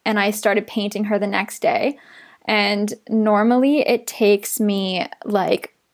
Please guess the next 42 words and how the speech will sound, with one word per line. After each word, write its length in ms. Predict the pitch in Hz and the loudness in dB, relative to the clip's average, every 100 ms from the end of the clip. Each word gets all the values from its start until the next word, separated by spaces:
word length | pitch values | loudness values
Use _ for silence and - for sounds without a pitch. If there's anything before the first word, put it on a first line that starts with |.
| _ _ - | _ _ -8
between 600 | 214 233 - 233 226 208 | -2 -2 2 2 4 2
one 260 | 196 190 208 | 0 0 0
to 160 | 214 226 | 0 -4
three 300 | - 208 202 | 0 0 2
months 340 | 196 190 247 | -2 -2 -6
to 140 | - | -4
do 120 | 226 214 | 2 2
a 60 | |
painting. 580 | 214 220 170 - 262 320 | 2 -4 -4 0 0 2
And 280 | - 220 208 | 2 0 2
this 240 | 196 - | 0 2
one 360 | 247 262 285 285 | 2 4 4 2
I 160 | 226 226 | 2 0
painted 340 | 220 202 208 | 0 0 0
in 120 | 196 208 | 0 -4
six 360 | - 202 - | -2 -4 -2
days. 380 | - 143 120 208 - - - - | 0 2 2 0 -8 -20 -20 -6
And 160 | 214 208 | -2 0
it, 260 | 170 - _ _ _ _ | 0 -2 _ _ _ _
it 200 | 220 208 | 0 2
just, 320 | 233 226 226 | 0 0 2
like, 200 | 226 214 | 2 4
I 140 | 208 | 2
spent, 400 | 214 - 220 208 - _ | 0 -2 -2 -2 -6 _
I 80 | 226 | -2
think 180 | 226 277 | 0 0
I 60 | 381 | 2
put 160 | 285 | 2
my 140 | 247 240 | 2 0
phone 240 | 220 202 | 0 -2
on 120 | 202 - | -4 -4
airplane 420 | - - 214 214 | -6 -4 -2 0
mode 220 | 220 240 | 2 2
for, 100 | 240 | 2
like, 140 | 196 | 0
five 340 | 190 180 196 196 | 0 -2 0 2
hours 320 | 196 190 208 | 2 2 0
a 60 | 196 | 0
day 300 | 190 - 226 | 2 2 2
and 180 | 208 | 0
just 260 | 208 208 - | 0 -2 -4
painted, 640 | - - 196 185 - - | -10 -6 -4 -4 -4 -4